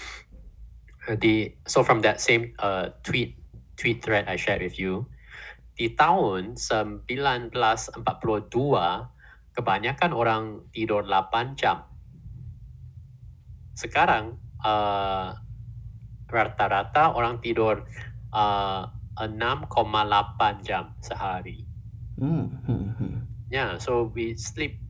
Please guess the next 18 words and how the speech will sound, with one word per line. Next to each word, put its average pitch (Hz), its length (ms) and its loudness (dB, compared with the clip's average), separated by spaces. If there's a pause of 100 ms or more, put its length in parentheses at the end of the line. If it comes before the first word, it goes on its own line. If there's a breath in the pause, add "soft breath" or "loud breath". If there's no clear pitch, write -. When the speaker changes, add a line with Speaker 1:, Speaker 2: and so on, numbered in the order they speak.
(260)
Speaker 1:
less 127 400 0
time. 92 640 -4 (220)
compared 104 560 0
to, 92 400 -4
you 98 80 -6
know, 107 240 -4 (240)
uh, 92 560 2
all 104 240 2
our 92 320 4 (400 loud breath)
nenek 98 240 -2
moyang. 98 480 -2 (340)
Speaker 2:
Mm-mm, 117 380 0
mm-mm. 92 160 -4
Speaker 1:
Nenek 147 180 4
moyang 151 300 4
is 131 100 -4
the 120 80 -2
thing, 139 220 -6